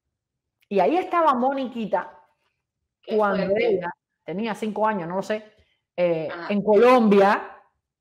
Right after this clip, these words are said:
Speaker 1: participando de,
Speaker 2: ¿Y
Speaker 1: eh,
Speaker 2: qué,
Speaker 1: esa
Speaker 2: cómo fue hasta ahí? ¿Cómo fue hasta ahí? Tú vas hasta esos eventos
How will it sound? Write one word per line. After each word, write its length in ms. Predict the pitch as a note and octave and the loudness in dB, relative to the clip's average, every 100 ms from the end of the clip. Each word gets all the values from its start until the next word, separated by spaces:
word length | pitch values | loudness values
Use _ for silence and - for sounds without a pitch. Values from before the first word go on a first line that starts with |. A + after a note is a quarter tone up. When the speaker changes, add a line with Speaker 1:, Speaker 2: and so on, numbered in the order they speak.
| _ _ _ _ _ - | _ _ _ _ _ -4
Speaker 1:
participando 960 | G3 A3+ G#3+ G#3 F#3+ F#3+ F#3+ G3 - - | -4 -4 -8 -4 -4 -2 0 -2 -2 -10
de, 600 | D#3+ F#3+ F#3 F#3+ - - | 0 2 2 0 -4 -8
Speaker 2:
¿Y 100 | E3 | -6
Speaker 1:
eh, 100 | D#3 D3+ | -4 -4
Speaker 2:
qué, 140 | G#3 | -2
Speaker 1:
esa 100 | C#4+ | 6
Speaker 2:
cómo 220 | E4 E4+ | 6 6
fue 120 | D#4 D#4+ | 4 2
hasta 220 | D#4+ D4 | 2 2
ahí? 340 | A#3+ A3 F#3+ | 2 0 -2
¿Cómo 280 | C4+ C#4 D#4+ | 4 4 4
fue 120 | D4+ | 0
hasta 200 | D4 C#4+ | -2 0
ahí? 200 | A3 G3 A#3 | 0 0 -2
Tú 160 | C#4+ | 0
vas 460 | C#4+ C4 - - _ | 4 6 4 -4 _
hasta 320 | G#3 - - G#3 | -12 -10 -8 -6
esos 320 | A3 D#4+ D4+ | -4 -4 -2
eventos 800 | B3 G3+ F3 E3+ F3+ - _ | -2 -2 -4 -8 -10 -10 _